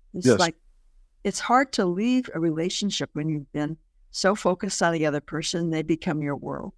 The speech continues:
Speaker 1: and
Speaker 2: Yeah.
Speaker 1: your world revolves around them. So if you wanna leave, you have nothing to go to.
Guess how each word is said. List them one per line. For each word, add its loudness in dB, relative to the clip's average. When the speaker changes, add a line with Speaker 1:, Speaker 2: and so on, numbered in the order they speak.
Speaker 1:
and 0
Speaker 2:
Yeah. 8
Speaker 1:
your 2
world 2
revolves 2
around -2
them. -4
So 2
if -2
you 0
wanna 2
leave, 0
you 4
have 2
nothing 0
to -2
go 0
to. -2